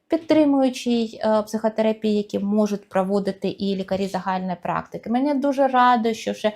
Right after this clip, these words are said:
багато фахівців, е, загальної практики, сімейної медицини, багато терапевтів засвоїли методи біосугестивної терапії.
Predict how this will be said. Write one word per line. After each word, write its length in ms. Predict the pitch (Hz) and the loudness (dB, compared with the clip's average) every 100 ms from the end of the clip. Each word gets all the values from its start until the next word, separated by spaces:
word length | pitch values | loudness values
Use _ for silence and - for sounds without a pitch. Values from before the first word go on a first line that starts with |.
| - - - | -6 -18 -4
багато 440 | 202 220 226 226 | 0 4 4 4
фахівців, 880 | 220 196 - 214 - - 214 220 220 | 0 -2 -2 -4 -4 -2 0 0 0
е, 220 | - 196 190 | 0 0 0
загальної 440 | 196 208 214 208 | 0 0 0 0
практики, 380 | 196 202 - 190 | -2 -2 -4 -8
сімейної 480 | 208 190 196 208 208 | -6 -2 0 2 0
медицини, 500 | 202 190 190 196 196 | -2 -4 -6 -8 -8
багато 320 | 185 190 190 | -6 -6 -6
терапевтів 600 | - 180 180 196 196 196 196 - - - | -4 -4 0 0 0 -4 -8 -14 -20 -8
засвоїли 520 | 190 190 202 202 196 | -4 -2 2 2 2
методи 400 | 202 196 190 180 | 2 2 0 -2
біосугестивної 1080 | 180 202 196 202 196 208 - 226 226 214 196 | 0 0 0 -2 0 0 2 0 2 2 2
терапії. 760 | 196 196 190 190 202 196 180 | 2 2 0 -2 -2 0 -2